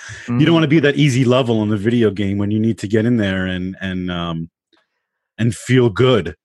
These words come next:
Speaker 1: you know, about beating."
Speaker 2: Right.
Speaker 1: You know, I'm like, "You need to, to give it back verbally or physically." You know, I said, "Don't go looking for a fight,
Speaker 2: Yes.
Speaker 1: but give it back." It's like, "Oh, but what if,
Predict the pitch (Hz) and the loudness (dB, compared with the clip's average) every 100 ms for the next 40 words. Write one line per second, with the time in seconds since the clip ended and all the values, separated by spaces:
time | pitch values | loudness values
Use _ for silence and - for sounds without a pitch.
0 | _ 110 110 107 92 90 110 92 - 95 | _ 0 2 2 0 0 -2 -2 -10 -20
1 | _ _ 98 92 87 - _ _ 104 107 | _ _ -4 -4 -4 -10 _ _ 0 2
2 | 107 90 113 123 113 113 101 - 95 117 | 2 2 2 2 2 0 -2 -4 -2 2
3 | 113 90 104 - 80 95 104 110 123 135 | 2 2 -2 -2 -6 0 2 4 2 2
4 | 131 98 - 107 95 - - - _ _ | 0 -2 0 -2 -2 -8 -12 -14 _ _
5 | - 85 95 95 85 - 98 90 85 101 | -4 0 0 -2 -2 0 0 0 0 0
6 | - 95 80 71 - 67 67 - _ _ | 0 -2 -2 -4 -6 -6 -8 -14 _ _
7 | _ _ 90 _ _ - - 107 85 76 | _ _ -20 _ _ -16 -2 0 0 -2
8 | 92 78 - - _ _ - - 104 113 | -2 -2 -6 -14 _ _ -8 -4 0 0
9 | 98 117 120 - | 2 2 2 -2